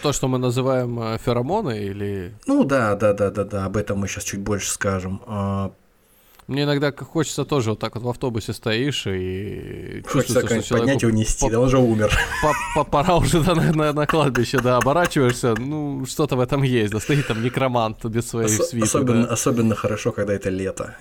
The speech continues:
Speaker 2: или когда, э... ну да, ле-, лето и там общественный транспорт, и
Speaker 1: Я, по-моему, ра-, рассказывал, был
Speaker 2: Да,
Speaker 1: ещё в
Speaker 2: я,
Speaker 1: школе
Speaker 2: по-моему.
Speaker 1: такой персонаж,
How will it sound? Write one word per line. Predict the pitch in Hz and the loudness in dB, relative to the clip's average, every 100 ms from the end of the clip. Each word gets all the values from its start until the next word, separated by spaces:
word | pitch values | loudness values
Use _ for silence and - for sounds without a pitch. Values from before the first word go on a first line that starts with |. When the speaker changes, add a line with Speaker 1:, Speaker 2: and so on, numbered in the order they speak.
| 110 | -8
Speaker 2:
или | 95 | -6
когда, | 101 98 95 95 98 | -6 -4 -4 -6 -8
э... | 104 104 107 110 120 - | -8 -8 -8 -10 -8 -2
ну | 110 | -2
да, | 95 | -2
ле-, | 92 120 | -2 0
лето | 107 120 170 104 | 2 2 2 0
и | 92 95 101 104 | -2 -4 -8 -10
там | - 101 | -10 -10
общественный | 92 107 - 95 | -8 -10 -10 -10
транспорт, | 98 95 - - - | -10 -10 -12 -18 -16
и | - - - - 123 | -16 -16 -18 -4 -2
Speaker 1:
Я, | 131 | 0
по-моему, | 139 131 | 0 2
ра-, | 135 127 131 | 0 0 0
рассказывал, | 139 - 139 104 107 107 | -2 0 0 2 0 -2
был | 107 107 104 101 104 | -2 -2 -4 -6 -4
Speaker 2:
Да, | 101 90 | -2 -2
Speaker 1:
ещё | 92 107 | -4 -6
в | |
Speaker 2:
я, | 101 | -2
Speaker 1:
школе | 139 107 | 0 0
Speaker 2:
по-моему. | 101 104 | 0 -2
Speaker 1:
такой | 107 | -2
персонаж, | 113 - 120 135 123 - | -2 -4 -4 -4 -4 -8